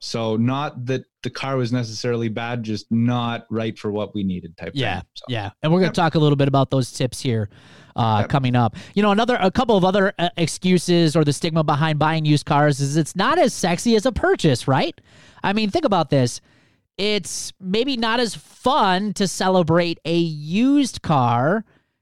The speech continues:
Speaker 2: as it is to celebrate a brand new car.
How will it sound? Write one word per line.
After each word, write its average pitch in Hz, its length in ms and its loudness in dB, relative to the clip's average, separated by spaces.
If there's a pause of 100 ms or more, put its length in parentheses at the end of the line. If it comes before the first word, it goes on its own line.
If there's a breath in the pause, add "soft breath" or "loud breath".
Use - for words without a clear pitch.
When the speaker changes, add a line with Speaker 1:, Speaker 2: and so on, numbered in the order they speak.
(120)
Speaker 2:
as 165 260 2
it 170 120 0
is 170 460 4
to 175 220 4
celebrate 151 720 2
a 156 140 0
brand 147 480 2
new 156 240 6
car. 110 500 -4